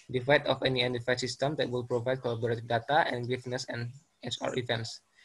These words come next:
M T A relied on manual entry spreadsheets and this, and siloed database to host carriers related operation and documentation. This caused in anu-, unusual and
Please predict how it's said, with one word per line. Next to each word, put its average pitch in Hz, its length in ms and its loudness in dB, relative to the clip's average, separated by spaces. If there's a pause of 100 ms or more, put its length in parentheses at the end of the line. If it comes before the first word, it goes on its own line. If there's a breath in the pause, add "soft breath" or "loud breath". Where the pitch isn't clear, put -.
(140 soft breath)
M 131 140 0
T 143 100 4
A 175 160 6
relied 139 320 6
on 127 60 -2
manual 123 340 4
entry 120 240 2
spreadsheets 123 600 2
and 120 160 2
this, - 340 0
and 120 140 2
siloed 135 340 6 (480 soft breath)
database 131 440 6
to 127 120 0
host 123 320 6
carriers 120 480 0
related 120 360 2
operation 123 460 4
and 123 120 2
documentation. 117 640 2 (360 soft breath)
This 135 160 4
caused - 240 6
in 135 160 4
anu-, 127 240 4 (400)
unusual 127 680 6 (320)
and 120 360 4